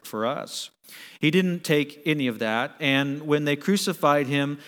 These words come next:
they divided his garments, casting lots for them to determine what every man should take. And now it was the third hour, and they crucified Jesus. And in the inscription of his accusation was written above him,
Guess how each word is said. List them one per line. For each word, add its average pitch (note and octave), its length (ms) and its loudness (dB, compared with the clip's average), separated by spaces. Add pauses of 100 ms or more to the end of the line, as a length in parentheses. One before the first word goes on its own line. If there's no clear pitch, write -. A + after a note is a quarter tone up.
(160)
they C#3 100 2
divided D3+ 460 6
his D3 180 -2
garments, B2 580 0
casting D#3 580 -2
lots A#2 500 0 (420)
for D3+ 260 4
them A#2+ 200 0
to C3+ 100 -4
determine B2 720 -2
what C#3+ 260 2 (320)
every C#3+ 220 2
man C3 320 0
should B2 180 -8
take. C#3 440 -4 (460)
And A#2 140 -4
now C#3+ 340 4
it D#3+ 120 -4
was C3+ 240 -2
the B2+ 80 -8
third D#3 360 4
hour, C3+ 540 2
and A#2+ 160 -2
they A#2+ 80 -2
crucified A#2+ 720 -4
Jesus. B2 680 -8 (380)
And C3+ 160 2
in C3+ 140 0
the C3+ 100 0
inscription C3+ 960 -2
of C3+ 160 -2
his C3+ 160 -2
accusation C#3 800 0
was A#2+ 160 -4
written C#3+ 260 -2
above B2+ 360 -2
him, A#2+ 240 -2